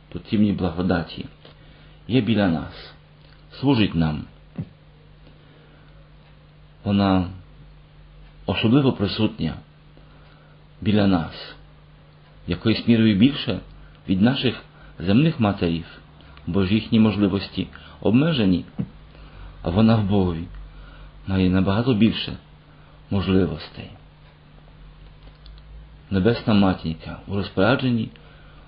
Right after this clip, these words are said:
кожної своєї дитини весь час. В будь-який момент. І коли почати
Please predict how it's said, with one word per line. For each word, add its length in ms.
кожної 600
своєї 340
дитини 500
весь 300
час. 400
В 60
будь-який 400
момент. 460
І 60
коли 260
почати 760